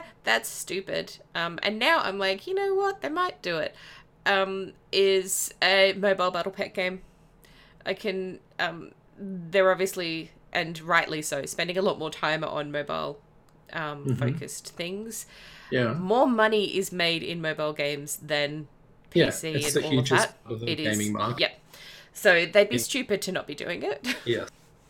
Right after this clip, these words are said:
Speaker 1: So, yeah, I'd really love to see a, a battle pet one, or if not a battle pet one, that's fine, but something that is, um, that is Warcraft themed. And ideally, it would be really great if it was connected to my character in the game as well, or that there were some perks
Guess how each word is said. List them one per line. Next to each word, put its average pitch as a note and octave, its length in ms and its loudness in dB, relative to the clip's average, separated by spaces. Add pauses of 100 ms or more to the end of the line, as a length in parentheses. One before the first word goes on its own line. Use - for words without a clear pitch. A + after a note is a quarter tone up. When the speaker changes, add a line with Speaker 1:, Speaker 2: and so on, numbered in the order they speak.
(260)
Speaker 1:
So, G#3 380 4 (480)
yeah, C#4 280 8
I'd A#3 120 6
really A3+ 200 6
love F#3 180 4
to F#3+ 120 -6
see F3+ 360 -2
a, D#3+ 320 2
a D#3+ 40 0
battle D#3+ 220 0
pet - 240 -4
one, G3 300 -2 (100)
or E3+ 120 -2
if F#3 160 -6
not E3+ 140 0
a E3+ 40 -6
battle E3 260 0
pet - 360 -4
one, E3 220 -4
that's D#3 220 -6
fine, G#3 380 4
but F3+ 160 -4
something D#3+ 420 -4
that D3 140 -8
is, - 360 -8
um, D3+ 420 -6
that D3+ 100 -4
is D3 220 -8
Warcraft D3 580 -6
themed. D#3+ 600 -4
And G3 180 0 (320)
ideally, G#3+ 640 2
it - 40 -4
would G#3 120 -4
be A#3 80 -12
really A#3 340 0
great E3+ 260 -2
if F3 160 -6
it - 80 -4
was E3 380 -4
connected D3+ 560 -6
to C#3+ 520 -6
my D3 240 -4
character C#3+ 440 -6
in C#3+ 260 -8
the D3 80 -8
game C#3 440 -6
as B2+ 240 -10
well, - 320 -8
or E3 160 4
that - 160 -2
there E3 120 0
were A3 220 0
some F#3 180 -4
perks - 640 -6